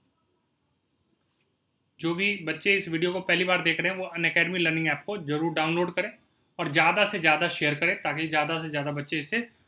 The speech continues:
जुड़ सकें और वो भी exam crack करने में उनके भी मदद हो सके। आप हमसे Telegram ऐप के through भी जुड़ सकते हैं, जहाँ पे आपको upcoming video के बारे में बताया जाएगा।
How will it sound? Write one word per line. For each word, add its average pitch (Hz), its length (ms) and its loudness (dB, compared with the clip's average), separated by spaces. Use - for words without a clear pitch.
जुड़ 143 180 -2
सकें 156 300 -6
और 185 80 -4
वो 214 140 0
भी 196 160 0
exam 165 280 -2
crack 160 240 2
करने 147 220 -4
में 214 120 -6
उनके 156 240 -6
भी 170 120 -4
मदद 143 320 -4
हो 135 80 -10
सके। - 240 -20
आप 226 240 8
हमसे 156 260 0
Telegram 196 460 0
ऐप 175 140 0
के 165 80 -4
through 151 180 -6
भी 160 80 -2
जुड़ 135 180 -2
सकते - 300 -8
हैं, 226 200 -6
जहाँ 160 240 2
पे 196 60 2
आपको 165 280 2
upcoming 185 480 -2
video 151 240 -2
के 151 80 -6
बारे 139 260 -2
में 233 200 -2
बताया 127 280 -6
जाएगा। 135 380 -12